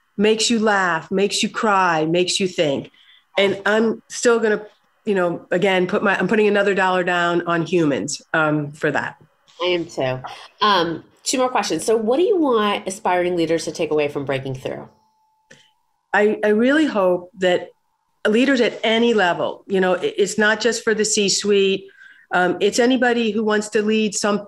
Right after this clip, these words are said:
Speaker 1: kind of a change or, you know, raise a cause or make a point, that they will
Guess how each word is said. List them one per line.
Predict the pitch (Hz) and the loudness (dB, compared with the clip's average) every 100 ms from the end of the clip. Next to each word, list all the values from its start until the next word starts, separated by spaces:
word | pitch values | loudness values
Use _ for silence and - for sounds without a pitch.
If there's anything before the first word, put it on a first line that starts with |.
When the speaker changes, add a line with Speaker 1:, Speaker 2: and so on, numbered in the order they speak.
| _ | _
Speaker 1:
kind | - 208 214 | -4 0 0
of | |
a | 202 | 0
change | - 196 196 196 202 196 | -2 -2 0 0 0 0
or, | 185 175 180 - - - _ | 0 -2 -4 -20 -20 -20 _
you | 208 | 0
know, | 196 185 | 2 0
raise | 185 185 202 208 | 0 0 2 0
a | |
cause | 214 - 208 202 196 196 196 185 | -2 -2 0 2 2 2 0 0
or | 175 170 165 165 160 | 0 2 2 0 -4
make | 185 190 196 190 | -4 0 0 -2
a | |
point, | - - 202 190 185 180 - - - - - _ _ | -6 -2 0 2 2 -2 -6 -20 -20 -20 -20 _ _
that | 220 220 | -2 2
they | 214 214 | 2 4
will | 226 220 220 220 220 | 2 2 2 0 -4